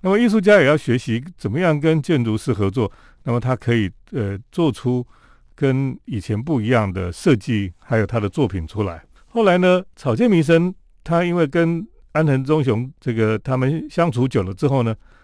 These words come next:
他后来的创作好像也被感染了。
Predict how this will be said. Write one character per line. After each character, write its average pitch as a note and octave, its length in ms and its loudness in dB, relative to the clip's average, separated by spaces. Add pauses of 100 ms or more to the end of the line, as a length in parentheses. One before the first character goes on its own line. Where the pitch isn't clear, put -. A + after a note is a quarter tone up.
(160)
他 G#3+ 160 -2
后 B3+ 200 0
来 E3 100 6
的 C#3+ 100 2
创 D#3 400 -2
作 C3+ 160 0
好 G2 140 -2
像 D#3+ 180 0
也 F#2+ 60 -2
被 B2+ 160 0
感 G2+ 260 -2
染 G#2+ 220 0
了。 G#2 80 -18